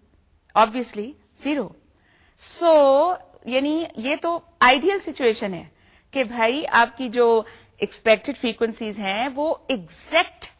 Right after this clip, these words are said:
میچ کر رہی ہیں with your observed frequencies. اس سے بہتر فٹ کوئی ہو سکتی؟ Of course,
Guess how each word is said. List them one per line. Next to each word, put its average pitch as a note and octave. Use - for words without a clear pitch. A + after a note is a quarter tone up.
میچ A#3+
کر G#3+
رہی G3
ہیں B3+
with G#3+
your G#3+
observed A#3
frequencies. C#4+
اس -
سے C#4+
بہتر A#3+
فٹ C4
کوئی B3
ہو G#3
سکتی؟ F4
Of -
course, B3+